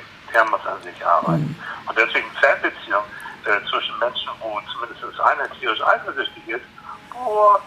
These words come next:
Speaker 1: ich glaube, das kannst du relativ schnell in die Tonne rammen.
Speaker 2: Ja.
Speaker 1: Ähm, und Menschen, ähm, Fernbeziehung sporadisch, so wie bei uns beiden, wir sind ja relativ
Speaker 2: Mhm.
Speaker 1: uneifersüchtig, Gott sei Dank. Ähm, da kann man sagen, du, das ist eine Interimsgeschichte,
Speaker 2: Mhm.
Speaker 1: tut einem sogar gut, was du gesagt hast,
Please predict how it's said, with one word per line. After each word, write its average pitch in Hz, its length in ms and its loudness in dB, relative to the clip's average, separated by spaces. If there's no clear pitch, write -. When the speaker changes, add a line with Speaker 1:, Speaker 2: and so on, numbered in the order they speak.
Speaker 1:
ich - 140 -16
glaube, 165 220 4
das 143 160 -6
kannst 156 200 -4
du 147 40 0
relativ 143 420 -4
schnell - 180 -12
in - 140 -18
die - 20 -12
Tonne 131 260 0
rammen. - 260 -2
Speaker 2:
Ja. 151 140 4
Speaker 1:
Ähm, 107 480 4
und 117 200 2
Menschen, 123 380 2
ähm, 110 120 2
Fernbeziehung 123 600 0
sporadisch, 107 640 4
so 120 140 -10
wie 113 80 -10
bei 101 160 6
uns - 140 -14
beiden, 117 260 2
wir 107 80 -10
sind - 200 -16
ja 98 60 2
relativ 98 320 -2
Speaker 2:
Mhm. - 60 -8
Speaker 1:
uneifersüchtig, - 760 -2
Gott 104 200 -6
sei - 160 -2
Dank. 98 180 6
Ähm, 107 100 -2
da 107 100 6
kann - 160 -2
man 120 160 6
sagen, 110 260 6
du, 139 100 0
das 123 180 0
ist 110 180 -8
eine 110 120 -10
Interimsgeschichte, - 920 -2
Speaker 2:
Mhm. 202 340 2
Speaker 1:
tut - 200 -2
einem - 180 4
sogar 98 260 2
gut, 160 260 -4
was 107 160 -2
du - 80 -10
gesagt 123 340 2
hast, - 200 0